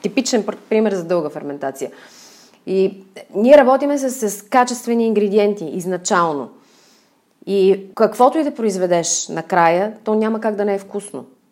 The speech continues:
Просто цялата работа тръгва от това с какво,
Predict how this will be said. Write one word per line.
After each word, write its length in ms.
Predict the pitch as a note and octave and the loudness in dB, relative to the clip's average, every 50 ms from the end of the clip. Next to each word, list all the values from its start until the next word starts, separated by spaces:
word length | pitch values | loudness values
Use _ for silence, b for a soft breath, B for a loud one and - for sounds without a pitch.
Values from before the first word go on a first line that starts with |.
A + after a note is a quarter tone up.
| _ _ - | _ _ -4
Просто 220 | F#3+ G3 G3 G3 - - _ _ _ _ _ | -4 -4 -4 -4 -14 -20 _ _ _ _ _
цялата 320 | - A3 G3+ G3+ G3 G3 | -6 -2 -2 -2 -2 -2
работа 200 | F#3 F3+ F3+ F3 | -4 -4 -4 -6
тръгва 300 | F3 - E3 E3 E3 E3+ | -10 -8 -10 -8 -8 -10
от 160 | F3 E3+ - _ _ _ | -12 -14 -16 _ _ _
това 320 | - E3+ D#3+ E3 E3+ F#3 - - _ _ _ _ | -12 -6 -6 -6 -6 -6 -10 -18 _ _ _ _
с 100 | - - | -20 -16
какво, 460 | - D#3+ - - - F3+ E3+ - | -16 -16 -12 -6 -4 -2 -2 -4